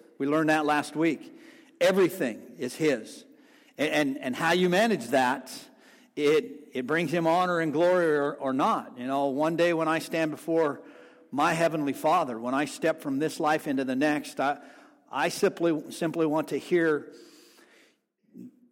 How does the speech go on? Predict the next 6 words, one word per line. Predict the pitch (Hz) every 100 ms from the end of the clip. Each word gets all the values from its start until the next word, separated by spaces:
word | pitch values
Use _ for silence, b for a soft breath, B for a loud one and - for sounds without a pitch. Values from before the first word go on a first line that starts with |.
| _ -
"Well | 131 151
done, | 151 165 151 117
son, | 139 135 127 139 B B B B B B B B B B -
my | 127 131 127 - - - _ -
faithful | - 156 151 - 113 - - _ _ _ _ _ _ _ _ _ _ _
servant. | - 113 104